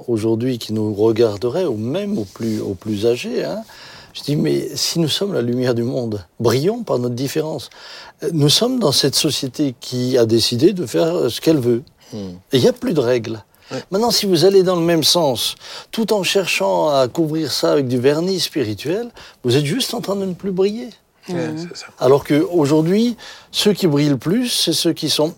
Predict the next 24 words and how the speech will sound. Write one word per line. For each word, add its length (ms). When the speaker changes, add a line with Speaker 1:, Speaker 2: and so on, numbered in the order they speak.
Speaker 1:
Nous, 180
on 80
était 220
avec, 280
euh, 200
ta 140
maman, 360
mariée 500
une 220
semaine 400
avant 300
à 40
la 100
mairie. 380
Mais 80
il 160
a 140
à 100
aucun 520
moment 320
été 260
question 500
pour 200
nous 260